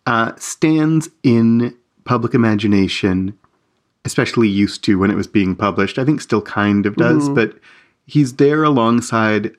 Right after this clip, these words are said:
Speaker 1: a Bart Simpson
Speaker 2: Right,
Speaker 1: as,
Speaker 2: yeah.
Speaker 1: like, he's a,
Speaker 2: It
Speaker 1: uh,
Speaker 2: should be Bart Simpson.
Speaker 1: Like, Bart Simpson sort of makes sense.
Speaker 2: Yeah, he would pee on a car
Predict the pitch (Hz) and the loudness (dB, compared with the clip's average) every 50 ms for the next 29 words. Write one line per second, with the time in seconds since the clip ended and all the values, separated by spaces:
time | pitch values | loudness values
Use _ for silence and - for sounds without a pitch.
0 | _ - 110 92 - 101 101 107 - - - 117 101 98 - - - 123 123 131 | _ -4 -4 -2 0 0 0 0 -2 -4 -2 -2 0 0 -2 -2 0 0 2 2
1 | 139 147 139 - 104 101 - - - 107 101 98 95 - - - _ - - 123 | 0 0 0 -2 -2 -4 -4 -4 -2 -2 0 0 -2 -4 -8 -14 _ -8 -4 0
2 | 113 107 101 - 110 101 95 95 95 98 98 101 104 107 104 - - _ _ _ | 0 0 0 0 0 2 2 2 2 2 2 0 0 -2 -4 -6 -12 _ _ _
3 | _ _ _ - - 202 - - - 311 330 277 165 160 151 160 160 131 - - | _ _ _ -4 -4 -2 -2 0 0 0 0 2 0 0 0 0 -2 -2 -2 -2
4 | - 185 190 185 - - - - - - 196 196 _ _ _ _ - 147 - - | 0 0 0 -2 -4 -8 -8 -8 -8 -8 -10 -12 _ _ _ _ -6 -6 -2 -2
5 | 196 214 208 208 - 233 220 196 - 180 165 151 147 - - 170 160 147 131 123 | -2 -2 -2 -2 0 0 0 0 2 2 2 2 0 0 0 2 2 2 2 2
6 | 117 107 107 - - 135 113 - - 117 - - - - 185 196 185 - - - | 2 0 0 -2 -2 -2 -2 -2 -4 -8 -12 -6 -2 0 2 2 2 0 -2 -2
7 | 151 - 202 220 202 151 - - - 151 139 147 - 147 143 - - 135 139 151 | -2 -2 0 0 0 -2 -4 -4 -2 -2 -2 -2 -4 -6 -6 -6 -4 -4 -2 -2
8 | 175 196 202 | -4 -6 -8